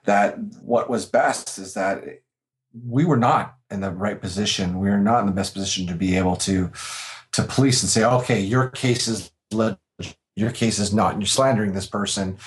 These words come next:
so we're gonna remove these comments 'cause you're off your rocker." And we were just like, "You know what? The best place for this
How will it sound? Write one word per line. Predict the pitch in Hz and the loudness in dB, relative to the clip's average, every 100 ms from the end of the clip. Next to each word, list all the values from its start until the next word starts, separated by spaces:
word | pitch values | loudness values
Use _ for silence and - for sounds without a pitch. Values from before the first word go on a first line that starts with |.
| - | -10
so | - 101 | -4 -2
we're | 98 113 | 0 0
gonna | 110 | 0
remove | 104 110 120 101 | 2 4 4 2
these | 101 | -4
comments | - 101 90 90 90 - - - - - | 0 0 2 0 -2 -4 -6 -18 -20 -8
'cause | - 202 | -2 0
you're | 208 196 | 2 2
off | 196 202 | 2 2
your | |
rocker." | 196 131 - 85 80 _ _ _ - | 4 4 2 -6 -10 _ _ _ -2
And | 113 110 113 | 0 2 2
we | |
were | 123 | 2
just | 120 123 | 2 2
like, | 117 | 0
"You | 117 | 2
know | 113 | 2
what? | 123 139 - 107 | 2 0 -2 -10
The | 95 | -4
best | 117 120 | -4 -4
place | 123 120 | -2 -2
for | - | -2
this | 104 123 151 - | -6 -6 -6 -10